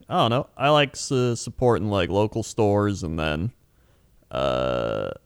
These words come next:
you know. So, I mean, that's what I am. I like doing that type of thing. I don't like, like, "Oh, yeah, I'm gonna go travel. I'm gonna go clubbing. I'm gonna," like, you know.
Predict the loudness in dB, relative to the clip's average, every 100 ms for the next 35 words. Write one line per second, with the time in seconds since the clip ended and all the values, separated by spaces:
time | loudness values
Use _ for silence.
0 | _ _ -4 -2 -2 -4 -4 0 4 4
1 | 4 6 6 6 2 0 2 2 2 2
2 | 2 0 0 -2 -2 -6 0 4 4 4
3 | 2 2 0 2 4 8 8 8 6 6
4 | 4 4 4 4 4 2 2 2 2 0
5 | 0 0 0 -2 -2 -4 0 0 2 2
6 | 2 2 2 2 2 2 2 2 0 -2